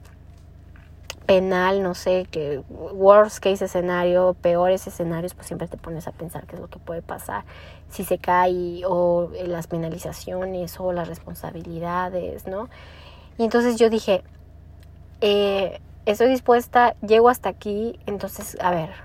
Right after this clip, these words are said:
vamos a llegar a una negociación, porque como se cayó el deal, y es un deal que yo traje a la mesa, entonces vamos a ver, ya no te voy a pagar el cien por ciento,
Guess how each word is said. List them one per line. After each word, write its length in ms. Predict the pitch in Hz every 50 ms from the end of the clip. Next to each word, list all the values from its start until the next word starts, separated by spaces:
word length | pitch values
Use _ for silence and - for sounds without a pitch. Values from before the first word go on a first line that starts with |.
| - - -
vamos 260 | 202 202 220 220 220
a 60 | 196
llegar 160 | 190 190 196
a 20 | 208
una 100 | 214 220
negociación, 560 | 226 233 233 240 269 269 262 - 269 254 262
porque 220 | 269 277 254 -
como 140 | - 190 190
se 120 | - 196
cayó 300 | 180 - 190 190 208 226
el 100 | 247 262
deal, 300 | 247 233 202 220 269 294 -
y 60 | 233
es 120 | 214 208 -
un 100 | 208 196
deal 160 | 190 185 175
que 140 | - 185 170
yo 100 | 175 170
traje 260 | - 196 208 - 240
a 40 | 220
la 100 | 220 226
mesa, 400 | 233 202 202 - - - 214 254 - - - - - - - - - - - - -
entonces 260 | 202 214 208 220 220
vamos 300 | 226 214 220 226 - 220
a 60 | 202
ver, 320 | 190 185 180 175 180 - - -
ya 140 | 185 175 170
no 80 | 175 180
te 80 | -
voy 100 | 202 214
a 20 | 220
pagar 220 | - 233 226 220
el 100 | 220 226
cien 220 | 226 - 226 220 226
por 140 | 233 226
ciento, 480 | - - 247 220 208 202 202 196 220